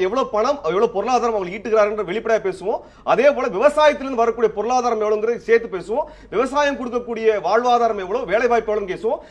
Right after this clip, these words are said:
இவங்க சொன்ன அறிக்கையினுடைய, கவர்மெண்டோட அறிக்கை எப்படி தான் நான் பேசுறேன் நான். முடிஞ்சா பேசட்டுமே. எவ்வளவு வாழ்வாதாரம் என்று இவங்க கொடுத்த டேட்டா இவங்க கிட்ட இருக்குது. ரெண்டையும் வச்சு பேசுவோம். ஆக நான் கேட்கக்கூடிய விஷயம் என்னன்னா, இந்த இடத்துல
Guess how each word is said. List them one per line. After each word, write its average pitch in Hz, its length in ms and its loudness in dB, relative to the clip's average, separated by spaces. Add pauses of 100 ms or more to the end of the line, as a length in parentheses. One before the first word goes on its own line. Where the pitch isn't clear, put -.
(140)
இவங்க 285 400 -2
சொன்ன 254 220 2
அறிக்கையினுடைய, 233 500 -2 (320)
கவர்மெண்டோட 233 520 2
அறிக்கை 233 220 -2
எப்படி 214 160 0
தான் 240 120 2
நான் 208 100 -2
பேசுறேன் 196 300 -6
நான். - 120 -12 (640)
முடிஞ்சா 226 320 4
பேசட்டுமே. 254 380 0 (680)
எவ்வளவு 226 260 4
வாழ்வாதாரம் 254 460 4
என்று 247 180 -4
இவங்க 226 140 -6
கொடுத்த 233 200 -2
டேட்டா 240 200 4
இவங்க 220 160 0
கிட்ட 214 100 0
இருக்குது. 180 240 -10 (640)
ரெண்டையும் 277 240 0
வச்சு 240 220 -6
பேசுவோம். 220 300 -4 (280)
ஆக 196 100 2 (360)
நான் 165 260 -6
கேட்கக்கூடிய 269 400 -2
விஷயம் 196 200 -4
என்னன்னா, 160 280 -2 (300)
இந்த 240 300 -2
இடத்துல 208 560 0